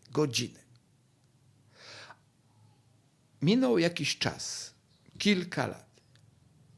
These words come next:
badania. I co się dzieje? Bardzo ciekawa rzecz. Te same osoby, które kiedyś chowały się w pokojach, teraz siedzą w, w, w salonie. Włączony jest telewizor.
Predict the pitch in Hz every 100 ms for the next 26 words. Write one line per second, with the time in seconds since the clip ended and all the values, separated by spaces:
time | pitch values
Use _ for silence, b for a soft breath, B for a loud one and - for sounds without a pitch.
0 | - 120 131 117 90 - - _ _ _
1 | b b b - - 220 196 170 117 -
2 | - 202 214 196 190 180 170 - - _
3 | _ _ B B B B _ 233 247 -
4 | 226 220 185 - 120 92 - - _ _
5 | _ _ _ - - 190 185 190 185 -
6 | 160 156 139 123 139 156 180 170 B B
7 | - 214 196 - B - - 226 226 196
8 | 175 160 165 156 160 151 - 202 175 101
9 | 92 - _ _ _ _ _ _ - 160
10 | 208 240 247 190 185 170 123 92 87